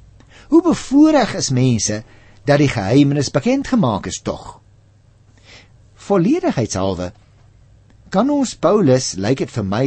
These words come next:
se vyfmalige gebruik van die woord geheimenis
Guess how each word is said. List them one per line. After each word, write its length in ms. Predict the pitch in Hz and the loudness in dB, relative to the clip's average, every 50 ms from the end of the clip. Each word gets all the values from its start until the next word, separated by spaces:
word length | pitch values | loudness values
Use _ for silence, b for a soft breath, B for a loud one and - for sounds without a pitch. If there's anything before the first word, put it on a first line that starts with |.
| 131 | -2
se 140 | - - 110 - | -2 -4 -6 -6
vyfmalige 960 | - 226 262 277 220 - - - 95 92 98 117 151 190 185 131 - 113 - - | -4 -4 -2 -4 -4 -4 -6 -6 -4 -4 -2 -2 -2 -4 -6 -8 -10 -12 -12 -10
gebruik 420 | 107 90 - 95 110 151 - - | -10 -8 -4 -4 -2 -2 -4 -4
van 140 | - 123 110 104 | -6 -6 -6 -4
die 60 | 82 | -2
woord 240 | 107 147 135 - - | -2 -4 -4 -4 -6
geheimenis 680 | - 85 104 143 143 123 104 90 82 73 - - - | -8 -2 0 2 2 2 0 -4 -6 -8 -8 -10 -10